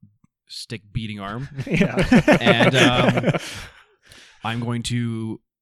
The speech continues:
Speaker 1: fire my shotgun at the closest convict.
Speaker 2: Okay. Uh, not hard to do. Um, they're within pretty close range. They were trying to coax you guys into the back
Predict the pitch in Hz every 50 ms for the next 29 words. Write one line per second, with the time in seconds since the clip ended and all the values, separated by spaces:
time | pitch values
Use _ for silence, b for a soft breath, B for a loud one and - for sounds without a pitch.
0 | _ _ _ _ - - - - 117 117 117 117 117 117 110 113 110 110 107 107
1 | 107 104 107 101 - 123 107 107 - - 104 98 107 113 - 104 101 98 98 -
2 | - 101 98 95 95 - - 104 95 92 - 98 104 - - 110 123 113 95 -
3 | - - - - - _ _ _ - - 110 107 101 92 - _ _ _ - 110
4 | 107 104 101 101 101 98 101 98 98 98 101 107 120 120 117 117 123 120 120 -
5 | 120 110 120 120 135 165 170 135 113 - - 110 107 104 104 104 104 104 104 101
6 | 113 104 101 104 104 104 - - 117 113 107 - 113 110 107 - - 117 110 -
7 | - 120 113 - - 110 113 110 113 117 113 - - 110 107 101 - 110 101 92
8 | - - 113 113 - - 123 110 113 107 104 107 104 110 107 - 98 95 95 -
9 | 101 101 104 107 - -